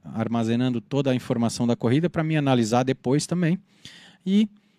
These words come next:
posto no meu Instagram, O Peregrino, né, S C, pra que a galera possa ver e meus amigos e tal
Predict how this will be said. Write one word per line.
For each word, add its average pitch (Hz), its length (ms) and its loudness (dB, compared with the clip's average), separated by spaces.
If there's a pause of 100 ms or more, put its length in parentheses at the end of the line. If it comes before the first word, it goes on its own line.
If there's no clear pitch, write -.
(380)
posto 160 400 6
no 180 60 -2
meu 165 160 4
Instagram, 170 560 4
O 180 160 8
Peregrino, 175 640 4
né, 127 260 2
S - 180 -2
C, 147 260 2
pra 196 380 -2 (280)
que - 120 -4
a 185 40 0
galera 175 360 8
possa 160 340 4
ver 170 260 6
e 175 60 4
meus 143 220 0
amigos 143 520 2
e 143 60 0
tal 156 260 -2